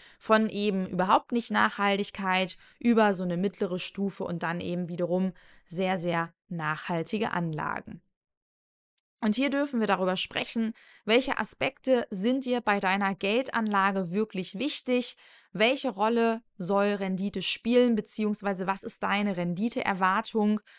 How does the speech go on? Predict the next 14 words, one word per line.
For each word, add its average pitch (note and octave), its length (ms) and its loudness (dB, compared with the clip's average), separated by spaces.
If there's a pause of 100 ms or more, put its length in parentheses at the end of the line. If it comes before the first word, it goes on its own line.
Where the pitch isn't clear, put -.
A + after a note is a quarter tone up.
(240)
wie A#3 180 6
hoch A#3+ 320 4
dürfen A#3 440 0
die F3+ 100 -6
Kosten - 640 -2
sein A3 520 4 (360)
und G#3 340 4 (460)
wo G#3+ 500 0
möchtest - 480 -6
du F3 80 -4
eben F3+ 320 -2
bewusst E3 540 -4
Chancen G3 500 -2
eingehen A3+ 840 0